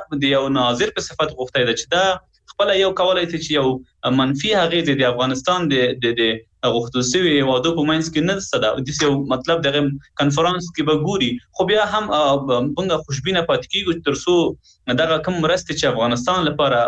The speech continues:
هلته ځانګړې سوي دي یا د افغانستان غوندې هیوادو لپاره ځانګړې سوي دي، دغې ته لاسرسی پیدا کړي. خو بیا هم خبره دلته راځي چې څنګه میکانیزم موږ برابر کړو، څنګه هغه ظرفیت موږ ځان کې پیدا کړو، تر څو هغه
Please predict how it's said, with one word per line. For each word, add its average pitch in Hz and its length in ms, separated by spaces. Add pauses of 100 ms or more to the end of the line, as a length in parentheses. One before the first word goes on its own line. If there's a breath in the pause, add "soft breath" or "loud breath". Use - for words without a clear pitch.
(100)
هلته 123 260 (300)
ځانګړې 120 300
سوي 165 400
دي 147 100
یا 120 100
د 113 40
افغانستان 110 500
غوندې 147 400
هیوادو 139 280 (120)
لپاره 139 200
ځانګړې 135 420
سوي 143 180
دي، 139 60 (360 loud breath)
دغې 143 220
ته 202 60
لاسرسی 165 500
پیدا 135 300
کړي. 123 200 (240)
خو - 120
بیا 208 180
هم 208 260
خبره 196 240
دلته 196 260
راځي 190 300
چې 165 140
څنګه 202 340
میکانیزم 180 540
موږ 160 200
برابر 151 340
کړو، 226 220 (380)
څنګه 214 180
هغه 151 180
ظرفیت 151 440
موږ 180 140 (140)
ځان 165 140
کې 170 220
پیدا 143 300
کړو، - 120 (120)
تر 139 100 (100)
څو 208 100 (140)
هغه 196 320